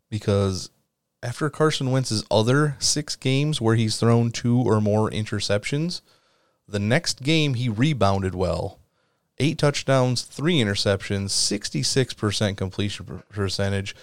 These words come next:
two hundred fifty-eight yards a game, and a ninety point four Q B rating. I will take that against the Rams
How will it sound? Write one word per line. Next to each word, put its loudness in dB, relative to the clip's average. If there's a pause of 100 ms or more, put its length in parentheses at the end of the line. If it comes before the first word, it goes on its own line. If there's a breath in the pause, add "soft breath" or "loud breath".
(220 soft breath)
two 0
hundred 4
fifty-eight 2
yards 2
a -8
game, -2
and -2
a 0
ninety 2
point 0
four 4
Q -4
B -4
rating. -4
I 8
will 4
take -2
that 0 (380 soft breath)
against 0
the 0
Rams 0